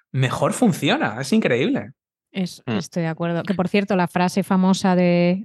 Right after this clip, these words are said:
Speaker 2: "I see dead people", Shyamalan, le he visto hace poco en, en Jimmy Fallon diciendo que cree que la frase está mal escrita,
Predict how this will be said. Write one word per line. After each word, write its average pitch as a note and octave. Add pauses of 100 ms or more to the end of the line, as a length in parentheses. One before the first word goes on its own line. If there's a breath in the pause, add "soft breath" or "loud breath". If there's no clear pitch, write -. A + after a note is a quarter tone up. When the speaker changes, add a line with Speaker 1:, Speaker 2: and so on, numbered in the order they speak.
Speaker 2:
"I F3+
see F#3
dead E3+
people", F3+ (100)
Shyamalan, E3+
le E3
he -
visto F3 (320 soft breath)
hace F3
poco F3
en, F3 (200)
en F#3
Jimmy F3
Fallon F3
diciendo E3
que E3
cree E3
que E3
la D#3+
frase E3+
está F3
mal D#3+
escrita, D#3+